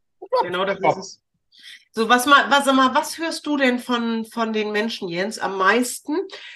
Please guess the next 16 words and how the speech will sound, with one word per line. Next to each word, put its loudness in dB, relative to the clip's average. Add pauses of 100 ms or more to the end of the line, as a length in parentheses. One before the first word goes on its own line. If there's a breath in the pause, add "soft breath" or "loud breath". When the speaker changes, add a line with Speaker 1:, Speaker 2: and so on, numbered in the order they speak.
(140)
Speaker 2:
zu 2
den 0
Auswärtsessen-Herausforderungen? -2
Weil 2
wir 6
haben 6
jetzt 0
so 4
unsere -2
Strategien 2
gesagt, 4
wie -4
wir 4
es -4
so -4
machen. 0